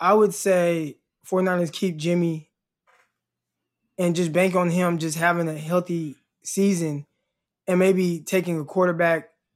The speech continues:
second or third round if that guy presents himself, like a Mac Jones or Kyle Trask or, you know, something along those lines, right, where it's not that sexy guy that's gonna go, you know, top ten, but it's somebody that, uh,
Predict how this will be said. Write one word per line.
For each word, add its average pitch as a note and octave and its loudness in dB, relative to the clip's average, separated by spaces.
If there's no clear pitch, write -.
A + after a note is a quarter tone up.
second G3+ 2
or E3 0
third F#3 2
round E3 0
if E3 -2
that F3 0
guy E3 0
presents D3+ -6
himself, D3 -10
like D#3+ -2
a D3 -8
Mac D#3+ -2
Jones D#3 -2
or C#3 -6
Kyle D#3+ -2
Trask D#3+ -4
or, C#3+ -10
you F3+ -4
know, F3 -2
something G#3+ 0
along G3 2
those G3 2
lines, F3 -2
right, E3+ 0
where E3+ -4
it's D#3+ -4
not F3 -2
that F3 -4
sexy F#3+ -8
guy F3 -2
that's D#3+ -8
gonna E3 -8
go, D#3+ -8
you F3+ -8
know, D#3 -4
top F3 -4
ten, G3+ 0
but E3+ -4
it's D#3+ -4
somebody F3 0
that, D#3+ -4
uh, D#3+ 0